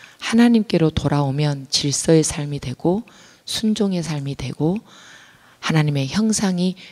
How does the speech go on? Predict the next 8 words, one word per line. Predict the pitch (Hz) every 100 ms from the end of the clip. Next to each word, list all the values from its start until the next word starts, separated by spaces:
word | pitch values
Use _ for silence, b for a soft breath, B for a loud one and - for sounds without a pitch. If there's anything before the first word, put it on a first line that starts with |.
| B
회복되는 | - 208 208 180 156 156
기회가 | - 139 135 135 135
될 | 139 143
줄 | - 156
믿습니다. | 151 127 - 143 127 123 127 123 131 b b b b b b b b b b b b b b b b b _ _ - _ _ - - -
바벨, | - 143 147 123 117 - _ _ _ _ _ -
혼돈이 | - 220 220 214 180 151 135
뜻이지요. | - 143 - 156 - 127 127 117